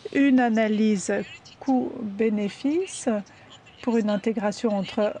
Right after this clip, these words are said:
Open M I S et, euh, le système de mesure de l'apprentissage élaboré par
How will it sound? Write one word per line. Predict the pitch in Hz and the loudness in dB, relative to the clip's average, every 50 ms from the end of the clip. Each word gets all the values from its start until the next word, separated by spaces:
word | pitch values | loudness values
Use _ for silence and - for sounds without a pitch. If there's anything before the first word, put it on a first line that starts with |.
| - - | -6 -4
Open | - 262 247 - 254 226 208 208 226 262 - - _ - - - | -2 -2 0 0 0 0 0 -2 -4 -8 -10 -16 _ -20 -8 -4
M | 247 233 220 208 | 0 0 2 4
I | 233 277 | 2 2
S | 302 - - - - 605 - - | 0 -2 -8 -12 -14 -14 -6 -2
et, | 262 254 254 247 240 214 - - - - - - - - - | 0 2 4 2 2 0 -2 -8 -18 -20 -20 -20 -16 -8 -2
euh, | - 240 226 220 214 - - 208 - 214 | 0 0 2 2 2 2 0 0 0 0
le | 220 220 240 233 | 0 2 0 0
système | - - 262 226 - - - 254 233 226 208 196 196 190 - 233 208 - - - 220 196 185 185 185 190 185 190 | 0 0 0 0 0 -2 -2 -2 0 0 0 -2 -2 -2 -4 -6 -6 -8 -8 -8 -8 -8 -6 -6 -8 -8 -8 -4
de | - 214 226 247 240 226 | -2 0 2 2 2 2
mesure | 202 214 220 202 208 226 208 | 2 0 0 0 0 0 0
de | 190 208 | 0 0
l'apprentissage | 202 202 202 196 - - - 214 202 180 - - 233 - - 294 294 302 311 311 311 277 254 | 0 2 0 0 -2 -4 -4 -4 -4 -4 -2 -4 -4 -2 0 -2 0 0 0 0 0 0 -2
élaboré | 220 196 196 185 170 196 185 - 208 196 | -2 0 -2 -2 -4 -4 -6 -6 -6 -8
par | - - 208 196 190 | -6 -6 -6 -6 -6